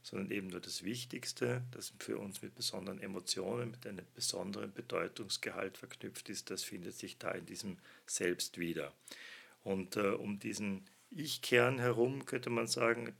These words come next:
wenn ein Kind so heranwächst oder am Selbstkern, beginnt so mit drei Jahren, beginnen sich da, da bestimmte Episoden herum zu ranken, die wir mit einer besonderen,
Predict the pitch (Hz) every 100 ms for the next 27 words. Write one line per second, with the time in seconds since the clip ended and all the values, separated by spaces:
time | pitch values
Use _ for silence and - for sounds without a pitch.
0 | - 104 104 98 101 - 117 107 107 98
1 | 87 95 107 - - _ 104 107 - 101
2 | 98 - 95 110 - - 117 110 117 123
3 | 123 - - _ - 107 98 107 101 -
4 | 101 90 82 98 127 123 - 107 107 107
5 | 110 120 - - 104 - 107 - - -
6 | 90 - 95 104 - 87 87 - - -
7 | 95 117 123 131 127 123 - - - _
8 | - 104 107 98 98 107 95 - - 98
9 | 95 98 98